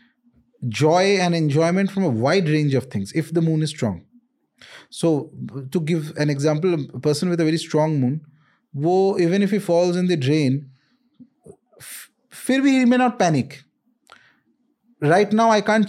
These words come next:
change my circumstantial situation. ठीक है, कोई बात नहीं, उसमें भी मजा आ रहा है। जाओ, ठीक है, I'm fine। या, उतना कुछ नहीं, समय होगा तो देखा जाएगा।" Moon is weak, the slightest amount of disturbance happens,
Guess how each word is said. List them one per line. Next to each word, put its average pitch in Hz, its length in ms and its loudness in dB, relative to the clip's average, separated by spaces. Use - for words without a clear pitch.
change 196 260 0
my 214 100 2
circumstantial 190 840 -2
situation. 196 480 0
ठीक 269 240 0
है, 233 160 4
कोई 214 80 6
बात 202 120 4
नहीं, 202 60 0
उसमें 226 280 0
भी 185 60 2
मजा 120 200 0
आ 107 40 -4
रहा 110 120 -8
है। 170 80 -4
जाओ, 175 180 0
ठीक 139 100 -2
है, 131 160 0
I'm 110 100 -8
fine। 113 160 -4
या, 175 100 0
उतना 151 220 -2
कुछ 135 140 -6
नहीं, 113 120 -2
समय 139 260 0
होगा 156 180 0
तो 151 140 2
देखा 110 180 -2
जाएगा।" 101 140 -8
Moon 233 280 4
is 175 80 0
weak, 170 240 -2
the 135 200 -8
slightest 247 560 0
amount 220 200 2
of - 80 -4
disturbance 190 440 0
happens, 185 160 -4